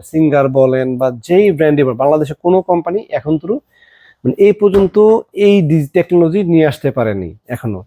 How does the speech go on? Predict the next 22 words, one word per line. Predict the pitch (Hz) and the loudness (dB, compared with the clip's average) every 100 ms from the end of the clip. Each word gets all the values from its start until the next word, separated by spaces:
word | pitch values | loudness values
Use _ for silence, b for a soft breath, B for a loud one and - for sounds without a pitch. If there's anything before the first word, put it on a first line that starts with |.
| _ _ _ _ _ 127 | _ _ _ _ _ 0
ওয়ালটনের | 139 156 185 196 | 2 2 0 0
শুধুমাত্র | - 156 185 185 - - | -2 -4 -2 -2 -6 -8
এই | 185 165 | -4 -2
দুইটা | 151 160 | -2 -2
মডেলই | 156 147 156 190 233 | -2 0 0 0 0
নিয়ে | 151 139 | 0 0
আসছে, | 123 - 123 | -4 -10 -10
আর | 123 | -4
অন্য | 139 143 | -2 0
মডেল | 139 147 | 0 0
এখনো | 135 131 127 | -2 -2 -4
আসেনি। | 123 165 190 269 - _ _ _ _ _ _ _ - | -2 0 0 -2 -10 _ _ _ _ _ _ _ -10
তো | |
এইটা | - 165 170 165 180 208 - | -2 0 2 2 0 -4 -4
টেকনোলজিটা | 170 165 175 170 | -2 2 2 2
কীরকম | 165 175 170 180 | 0 0 0 -2
বলি, | 147 147 | 0 0
ডিপে | 139 117 160 185 | -2 -4 -2 -2
তো | 185 170 147 _ | 0 -2 -2 _
আইস | 143 147 127 | -4 -2 -2
জমবে, | 147 143 160 | -4 -2 -2
নর্মালে | 151 147 151 165 | 0 0 2 0